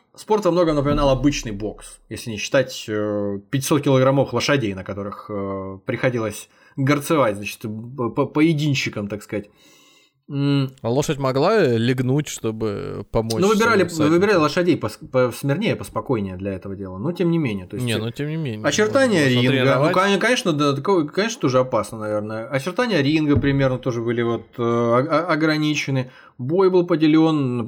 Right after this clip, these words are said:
Speaker 1: на отдельные раунды. В общем, примерно похож на обычный бокс, только что верхом на лошадях.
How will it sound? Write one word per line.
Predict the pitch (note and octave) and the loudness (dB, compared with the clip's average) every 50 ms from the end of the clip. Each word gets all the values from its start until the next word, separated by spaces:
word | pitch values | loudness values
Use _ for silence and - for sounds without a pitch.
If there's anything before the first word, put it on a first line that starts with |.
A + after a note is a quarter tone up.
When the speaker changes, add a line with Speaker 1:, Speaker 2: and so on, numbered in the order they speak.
| C3 C3 | 0 2
Speaker 1:
на | C3+ C3+ C3 C3 C3 | 2 4 4 4 4
отдельные | C3 C3 C3 C#3+ C#3+ C3+ C3 B2+ B2+ C3+ | 2 4 4 4 4 4 4 4 4 4
раунды. | D#3 E3 D#3+ D#3 D#3 G3 | 6 4 4 4 4 4
В | C#4+ D#4 | 4 4
общем, | - - G3+ F3+ | 4 2 0 0
примерно | - B3 A3+ C4 C#4 B3+ A3+ E3+ | 0 0 2 2 2 2 2 0
похож | - D3 C3 - E3+ F3 E3+ | 0 0 2 2 0 0 2
на | D3 B2+ B2 | 2 2 2
обычный | A#2 B2 D3 C#3 - - D3 C#3+ | 2 2 0 0 0 -2 -2 -2
бокс, | D3 F#3+ A3 A#3 - - | -2 -2 -4 -4 -4 -2
только | - D3+ D#3+ - C#3+ | -2 -2 -2 -2 -4
что | - - - B2+ C3 B2+ A#2 A2 G#2 G#2+ | -8 -4 -2 0 0 0 0 -2 -2 -4
верхом | G#2 A#2 B2 C3+ - C#3+ C3+ B2 | -4 -6 -6 -4 -4 -4 -2 -2
на | A#2 | -2
лошадях. | A#2+ A#2 - D3 C#3 A#2+ G#2+ F#2+ F2+ - - - | -2 -2 0 0 0 0 0 -2 -2 -6 -10 -16